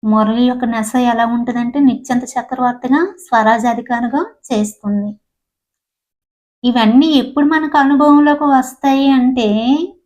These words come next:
ఆత్మాభిమాన స్థితిలో ఎప్పుడైతే కూర్చుంటామో, అప్పుడు మనకి ఈ నశ,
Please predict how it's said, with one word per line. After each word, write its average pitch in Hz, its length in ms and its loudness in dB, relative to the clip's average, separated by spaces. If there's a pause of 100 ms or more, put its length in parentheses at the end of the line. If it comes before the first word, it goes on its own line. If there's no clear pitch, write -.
(520)
ఆత్మాభిమాన 285 800 4
స్థితిలో 269 840 0
ఎప్పుడైతే 262 480 -2
కూర్చుంటామో, 233 800 -2
అప్పుడు 269 360 0
మనకి 294 340 0
ఈ 269 140 2
నశ, 233 300 -4